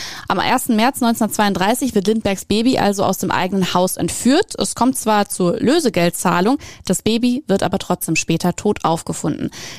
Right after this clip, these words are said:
Tragisch, ohne Frage. Was aber jetzt interessant ist, fast zweihundert Beschuldigte sollen die Tat, die zu einem regelrechten Medienspektakel geworden ist, gestanden haben. Und das ist uns ja wohl allen klar.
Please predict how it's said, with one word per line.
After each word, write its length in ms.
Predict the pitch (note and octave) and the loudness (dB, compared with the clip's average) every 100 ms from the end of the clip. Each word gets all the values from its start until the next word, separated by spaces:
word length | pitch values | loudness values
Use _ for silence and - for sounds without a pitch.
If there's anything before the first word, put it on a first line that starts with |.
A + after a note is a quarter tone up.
| - | -8
Tragisch, 580 | - F#3+ A3+ D4 F4 - | -4 -2 0 0 0 -2
ohne 220 | - A3 G#3 | 0 0 0
Frage. 500 | - E3+ G3+ C#4+ D4+ | 0 0 2 0 0
Was 200 | - A3 | 0 0
aber 100 | A3 | 2
jetzt 180 | G3+ F#3+ | 2 0
interessant 600 | F#3 - E3+ - D#4+ F4 | -2 -4 -4 -2 -2 -2
ist, 220 | - - - - - | -4 -6 -10 -16 -6
fast 380 | - G3+ - | -2 -2 -4
zweihundert 880 | - - A3+ G#3+ A3+ C#4 C#4 C4+ - | -4 0 2 2 2 4 4 4 0
Beschuldigte 800 | B3 - B3+ A#3+ E3+ - - - | -2 2 4 4 2 0 -4 -4
sollen 340 | - F#3 A#3+ C4+ | 0 2 4 4
die 140 | A#3 | 2
Tat, 420 | - F#3+ G3+ - | 0 2 2 0
die 100 | A3 | -2
zu 140 | - - | -2 -2
einem 240 | F#3+ F#3+ | 0 0
regelrechten 680 | F3 G3+ F#3+ F#3+ - F3+ F3+ | 2 2 2 0 -2 -2 2
Medienspektakel 920 | A3 C#4+ F3 - E3 - D#3+ D#3+ E3 | 4 4 2 -2 -4 -2 -4 -2 -2
geworden 420 | E3 E3+ E3+ E3+ | 0 2 0 0
ist, 220 | - - - - | -2 -2 -8 -4
gestanden 580 | C#4+ D4+ C#4 F#3+ F3 D#3 | -2 0 0 -2 -4 -2
haben. 280 | C#3 - - - - - | -2 -2 -8 -10 -14 -4
Und 140 | G3 | 0
das 140 | G3+ G3+ | 0 -2
ist 120 | G#3 | -2
uns 320 | G#3 F#3+ - | -2 -2 -2
ja 160 | - F3 | 0 2
wohl 160 | F3+ | 2
allen 280 | - F3 A#3 | 0 0 0
klar. 360 | A#3 A3+ A3 | 2 2 4